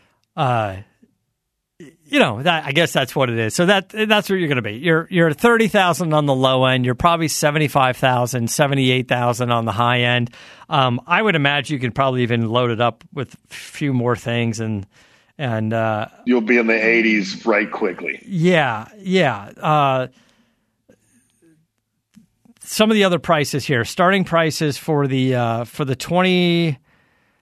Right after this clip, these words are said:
Speaker 1: uh, for the twenty twenty-one F one fifty Lariat Super Cab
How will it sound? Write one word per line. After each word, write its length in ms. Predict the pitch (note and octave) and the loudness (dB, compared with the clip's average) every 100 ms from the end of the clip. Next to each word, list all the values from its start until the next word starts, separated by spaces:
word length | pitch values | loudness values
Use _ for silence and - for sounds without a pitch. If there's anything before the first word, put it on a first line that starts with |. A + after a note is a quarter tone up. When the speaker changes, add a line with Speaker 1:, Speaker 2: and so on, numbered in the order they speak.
| _ | _
Speaker 1:
uh, 500 | E3 C3 A#2+ A2+ A2 - _ _ _ _ _ _ _ _ | -2 2 2 0 -2 -8 _ _ _ _ _ _ _ _
for 160 | - E3 | -4 0
the 120 | C3+ | 0
twenty 500 | - G3 G3 F#3+ F3 | 0 2 4 2 0
twenty-one 720 | D#3+ - D#3+ E3+ D#3 C#3 C#3+ | -4 -4 2 4 4 4 4
F 200 | C#3+ B2+ | 2 0
one 160 | D3 B2 | 0 -2
fifty 440 | - C#3+ C#3+ B2+ | -2 -4 -2 -2
Lariat 720 | C3 B2 C#3+ D#3+ F3 E3+ - - | -2 0 2 2 2 -2 -6 -16
Super 540 | - - F3+ D#3+ E3+ | -12 -2 -2 -2 -6
Cab 560 | - C#3+ C#3+ C3+ C3+ | -4 -2 0 0 -2